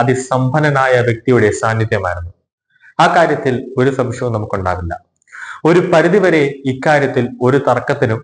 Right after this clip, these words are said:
ഇടയുമില്ല. കാരണം, തിരഞ്ഞെടുപ്പ് ജയത്തിന് പിന്നാലെ മസ്കിനെ കുറിച്ച് ട്രംപ് പറഞ്ഞ വാക്കുകൾ ഇതിനെ സാധൂകരിക്കുന്നതാണ്. തിരഞ്ഞെടുപ്പ് വിജയിക്കാൻ കൂടെ നിന്ന് സഹായിച്ച മസ്കിന്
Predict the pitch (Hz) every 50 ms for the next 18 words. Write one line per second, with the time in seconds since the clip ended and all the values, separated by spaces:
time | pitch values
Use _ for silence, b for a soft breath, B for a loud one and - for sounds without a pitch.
0 | _ - 120 101 - 110 113 139 147 110 98 87 87 - _ _ _ B B B
1 | B B B B B - 160 165 151 151 147 139 135 - - - - - 156 160
2 | 170 170 180 170 170 180 165 143 139 143 147 143 - 147 147 139 147 139 131 131
3 | 131 120 110 - - - - _ _ _ _ - 117 123 123 - - 156 147 143
4 | 127 - 135 127 131 131 117 107 104 - - - - - 143 139 135 139 160 165
5 | 147 143 131 131 127 123 113 113 110 113 - - 127 123 98 95 - - 120 117
6 | 113 120 117 117 113 117 - 131 127 127 127 139 135 139 139 135 131 - 131 135
7 | 131 127 123 120 104 - - - _ _ _ _ _ - 180 180 190 214 226 220
8 | 214 214 214 190 170 151 143 151 151 147 147 - 147 143 143 135 - - 139 135
9 | 143 151 165 170 165 151 131 127 123 123 123 123 - - - 127 117 117 131 131
10 | 127 127 131 - 131 127 127 127 131 131 135 - - - 160 113 90